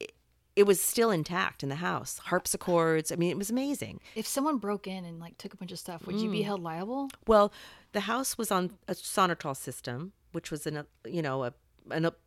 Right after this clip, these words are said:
Speaker 1: alarm system.
Speaker 2: Uh-huh.
Speaker 1: So if every time I'd enter the house, I'd have to shut the alarm system off.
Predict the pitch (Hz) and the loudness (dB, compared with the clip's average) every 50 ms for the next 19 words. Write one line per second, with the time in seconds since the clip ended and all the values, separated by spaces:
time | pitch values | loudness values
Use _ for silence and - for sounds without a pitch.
0 | _ - - - 165 160 165 165 160 156 147 143 - - 131 - - - 123 135 | _ -12 -4 -2 -2 2 2 2 2 2 0 -4 -6 -8 -10 -10 -6 -6 -6 -6
1 | 175 190 196 185 180 180 170 170 170 160 - - - - - - - - - 196 | -4 -6 -4 -2 2 4 4 6 6 4 2 -2 -20 -20 -20 -20 -12 0 0 2
2 | 202 247 233 - 240 220 220 202 - - 175 175 - - 175 151 151 180 185 180 | 2 4 2 2 2 2 2 0 0 0 -2 -2 -2 -2 -6 -4 -2 2 2 2
3 | 175 - 156 156 175 156 - - 147 - - - 180 - - 165 147 143 139 143 | 2 2 -2 -4 -4 -6 -6 -6 -8 -4 -2 -2 -2 -2 -2 -4 -2 -2 -2 -2
4 | 147 - - 131 - - - 131 139 127 - - 127 - - | -4 -6 -8 -10 -10 -8 -10 -10 -10 -10 -12 -14 -16 -20 -20